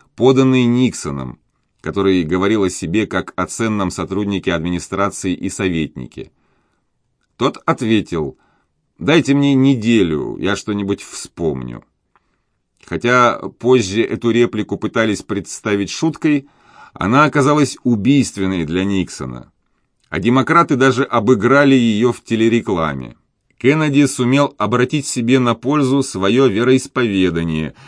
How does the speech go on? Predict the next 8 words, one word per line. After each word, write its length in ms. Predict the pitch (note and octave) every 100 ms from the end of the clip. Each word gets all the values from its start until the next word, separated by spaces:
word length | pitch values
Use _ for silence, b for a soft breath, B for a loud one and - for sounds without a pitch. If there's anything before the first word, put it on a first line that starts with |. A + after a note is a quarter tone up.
| A2+ F2+
заручившись 680 | E2 E2+ - A#2 - G2
поддержкой 640 | - D#2 D2 G2 A2 - G#2+
католиков, 800 | - G2 - G#2 G2 F#2 F2+ - b b -
четверти 480 | G2 G2+ A#2+ F#2 F#2+
населения 560 | D#2+ D#2+ D#2+ G2 G2
С 160 | F2+ E2
Ш 180 | - D#2+
А, 260 | F2+ A2